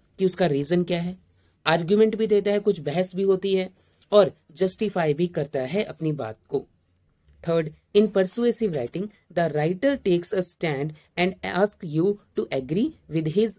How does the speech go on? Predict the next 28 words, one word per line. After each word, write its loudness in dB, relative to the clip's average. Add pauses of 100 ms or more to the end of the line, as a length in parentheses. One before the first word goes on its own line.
(140)
or 2
her 2 (300)
point 0
of -4 (120)
view। -4 (800)
तो 8
persuasive 2
writing 0
में 4
क्या 2
होता -2
है, -2 (220)
जो 4
writer 4
होता 2
है -8
अपना 0
stand -2
लेता -4
है -14 (560)
और 2
आपको, 2
मतलब -2
कि 0
reader 4
और 0
audience 4
को -8